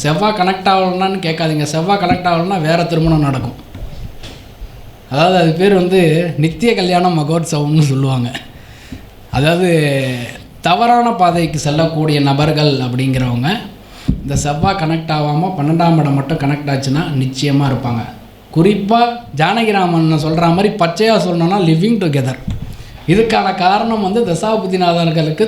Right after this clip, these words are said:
செவ்வாய் தொடர்பு இல்லாம பன்னெண்டாம் அதிபதி மட்டும் தொடர்பா இருந்துச்சுன்னா நிச்சயமா சொல்றேன், இந்த living டுகெதரோட இதுல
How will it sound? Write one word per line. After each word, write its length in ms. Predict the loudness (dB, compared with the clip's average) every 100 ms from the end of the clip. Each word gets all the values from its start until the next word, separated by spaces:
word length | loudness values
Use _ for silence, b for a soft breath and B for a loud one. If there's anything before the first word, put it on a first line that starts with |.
| 0
செவ்வாய் 400 | 0 2 2 2
தொடர்பு 300 | 2 0 2
இல்லாம 260 | 2 2 2 2
பன்னெண்டாம் 420 | 2 4 4 2
அதிபதி 280 | 0 0 0 0
மட்டும் 260 | 0 -2 0
தொடர்பா 340 | 0 0 0 0
இருந்துச்சுன்னா 480 | 0 -2 -2 0 0 -2 B B -4
நிச்சயமா 640 | -4 -4 -4 0 2 2 0 -2
சொல்றேன், 340 | -2 0 0 -2 B B B -6
இந்த 120 | 0 0
living 260 | 2 0 2
டுகெதரோட 540 | 2 2 2 2 2 2 2
இதுல 220 | 2 -2